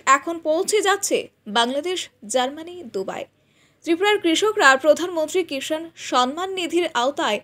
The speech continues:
পাঁচশো কোটির চেয়ে বেশি টাকা এখনো পর্যন্ত পেয়েছেন বলে এদিন বিবেকানন্দ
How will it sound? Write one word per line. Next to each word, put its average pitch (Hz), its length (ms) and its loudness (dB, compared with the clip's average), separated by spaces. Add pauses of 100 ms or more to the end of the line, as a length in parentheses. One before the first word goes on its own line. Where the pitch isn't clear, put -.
(280)
পাঁচশো 311 440 -2
কোটির 302 420 -6
চেয়ে 320 220 -2 (360)
বেশি 277 340 0
টাকা 370 260 -4 (140)
এখনো 330 300 -12
পর্যন্ত 330 420 -6 (160)
পেয়েছেন 233 420 -4
বলে 339 220 -2
এদিন 220 280 -2
বিবেকানন্দ 269 500 -6